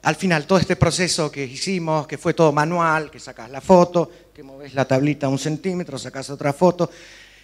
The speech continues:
y después lo pones en la máquina, es un aparato muy viejo. Estamos tratando de ver si lo podemos optimizar y, por ende, escanear más, porque la única,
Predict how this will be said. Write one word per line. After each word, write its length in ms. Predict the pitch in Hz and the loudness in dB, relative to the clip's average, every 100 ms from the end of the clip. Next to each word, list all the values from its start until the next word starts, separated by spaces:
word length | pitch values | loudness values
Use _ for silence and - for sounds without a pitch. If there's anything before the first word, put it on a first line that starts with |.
| _ | _
y 60 | - | 0
después 240 | 139 160 | 2 2
lo 100 | 139 | 0
pones 260 | 110 131 131 | -6 -8 -8
en 60 | 151 | -8
la 80 | |
máquina, 680 | 175 170 151 - 147 139 135 | -8 -10 -14 -18 -16 -16 -16
es 140 | 131 - | -10 -6
un 100 | 123 | -6
aparato 360 | 113 131 135 | -4 -6 -8
muy 160 | 139 147 | -14 -8
viejo. 540 | 170 170 - 160 151 | -4 -4 -4 -2 -2
Estamos 320 | 151 107 147 147 | -4 -10 -12 -10
tratando 260 | 151 156 | -10 -6
de 40 | 147 | -6
ver 100 | 151 | -6
si 100 | 147 | -10
lo 100 | 131 | -10
podemos 280 | 127 131 | -12 -12
optimizar 560 | 120 - 135 127 139 135 | -14 -12 -12 -8 -6 -4
y, 120 | 135 | -4
por 160 | 117 127 | -4 -4
ende, 420 | 139 139 139 - | -4 -6 -8 -10
escanear 380 | 110 113 120 110 | -16 -12 -10 -6
más, 480 | 131 131 - - - | -2 -2 -4 -12 -10
porque 200 | - 139 | -10 -2
la 120 | 147 | 0
única, 520 | 175 185 165 147 135 | 0 -4 -8 -8 -8